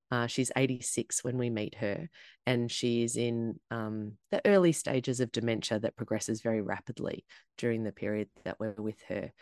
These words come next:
She's thinking back on key moments in her life that were really profound to her. And I, my, my grandmother died last year.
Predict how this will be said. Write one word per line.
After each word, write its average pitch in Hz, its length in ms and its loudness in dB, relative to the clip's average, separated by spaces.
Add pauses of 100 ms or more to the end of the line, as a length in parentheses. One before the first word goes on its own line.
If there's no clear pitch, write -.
(1120)
She's - 260 4
thinking 175 400 4
back 143 400 0 (380)
on 143 140 4
key 135 260 2
moments 131 440 0
in 127 120 0
her 120 140 0
life - 560 -4 (260)
that 143 160 4
were 135 120 2
really 127 280 2
profound 117 600 -4
to 139 100 -6
her. 214 360 -4 (180)
And 175 120 -2
I, 180 240 0 (520)
my, 165 240 4
my 160 220 2
grandmother 135 440 2
died 123 340 -2
last 127 340 -4
year. 127 240 -2